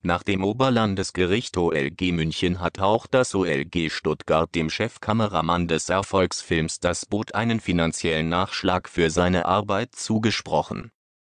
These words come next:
Jost Wakano stünden von acht verschiedenen Rundfunkanstalten der A R D zusammen rund dreihundertfünfzehntausend Euro plus Umsatzsteuer zu,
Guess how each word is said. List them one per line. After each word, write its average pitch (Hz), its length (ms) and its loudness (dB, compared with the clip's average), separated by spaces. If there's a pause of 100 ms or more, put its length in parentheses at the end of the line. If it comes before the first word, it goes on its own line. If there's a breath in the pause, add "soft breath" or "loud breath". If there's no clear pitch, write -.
Jost 98 460 -2
Wakano 113 480 0
stünden 80 520 -2
von 85 220 -2
acht - 280 -4
verschiedenen 90 640 -2
Rundfunkanstalten 90 1200 0
der 85 220 0
A 80 100 0
R 78 140 -2
D 90 160 -2
zusammen 85 560 0
rund 95 240 -2
dreihundertfünfzehntausend 95 1600 -2
Euro 98 340 2
plus 101 320 -4
Umsatzsteuer 113 840 0
zu, 117 420 0